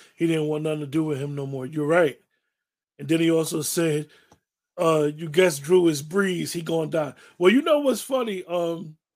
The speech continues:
Supporting Gaming, you mentioned Breeze. Dwayne is not on social media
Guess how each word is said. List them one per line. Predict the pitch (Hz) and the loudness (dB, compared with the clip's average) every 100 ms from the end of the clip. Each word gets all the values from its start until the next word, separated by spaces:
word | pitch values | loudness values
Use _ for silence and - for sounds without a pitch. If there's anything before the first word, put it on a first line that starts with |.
| - | -14
Supporting | 180 170 185 156 | -10 -6 -6 -4
Gaming, | 165 165 165 156 | -4 -4 -6 -8
you | 170 | -4
mentioned | 175 139 156 139 | -4 -6 -10 -4
Breeze. | 165 151 | -2 -2
Dwayne | 123 147 175 208 196 165 _ _ _ _ - | -4 -2 0 2 0 -4 _ _ _ _ -14
is | 135 | -4
not | 165 165 | 0 0
on | 160 | 0
social | 139 170 165 156 | -4 -4 -4 -6
media | 143 165 165 139 120 | -4 -4 -4 -6 -8